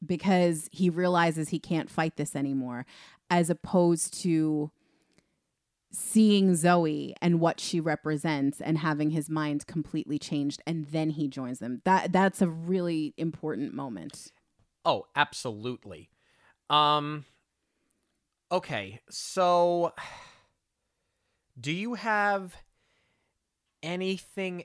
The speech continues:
Speaker 2: else before we move on and start talking about our cast and our, and our musical numbers?
Speaker 1: Just that this ending with the block party really works. Um, Addison scores major points by finally getting Zoe her puppy. I thought that that was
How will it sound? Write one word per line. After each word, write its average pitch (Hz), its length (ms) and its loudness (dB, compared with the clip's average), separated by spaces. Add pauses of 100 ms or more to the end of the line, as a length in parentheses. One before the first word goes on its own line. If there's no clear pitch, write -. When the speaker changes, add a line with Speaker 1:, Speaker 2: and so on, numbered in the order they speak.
(140)
Speaker 2:
else - 840 -6
before 151 440 -4
we 135 440 -8
move 139 340 -10
on 139 260 -2
and 127 140 -10
start 127 280 -4
talking 131 360 -8
about 123 200 -4
our 117 120 -2
cast - 580 -6
and 123 120 -6
our, 110 300 -2
and 117 80 -8
our 107 140 -10
musical 127 540 -10
numbers? 196 720 -6
Speaker 1:
Just 277 320 -12
that 269 160 -12
this 226 260 -8
ending 202 320 0
with 190 140 -6
the 170 60 -6
block 156 360 -6
party 180 320 -2
really 185 320 -4
works. 190 600 -6
Um, 156 400 0
Addison 170 420 -2
scores 160 440 -2
major 165 500 -2
points 170 400 -2
by 147 160 0
finally 156 440 0
getting 151 280 0
Zoe 151 300 -2
her 151 140 -4
puppy. 160 440 -4
I 139 80 -4
thought 147 220 -6
that - 160 -8
that 131 200 -2
was 135 380 -4